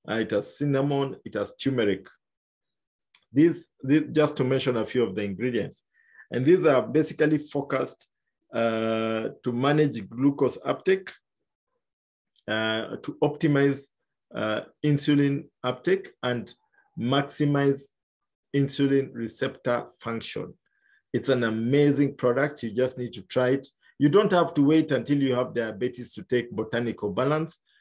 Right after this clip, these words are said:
You actually need to take it before you get diabetes.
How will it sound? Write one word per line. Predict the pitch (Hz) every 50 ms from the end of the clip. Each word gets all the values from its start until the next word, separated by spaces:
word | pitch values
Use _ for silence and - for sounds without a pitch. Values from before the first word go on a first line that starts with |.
| _ _
You | 123 135 139 139 -
actually | 156 156 - 180 170 156 147
need | 147 143 139 139
to | - -
take | - 139 139 139 139
it | 139 107 104
before | 98 123 120 - - - 165 165 143 113 95 - - _ _ -
you | 127 110
get | 95 110 123 113 95
diabetes. | 107 107 104 98 101 110 - 107 104 - -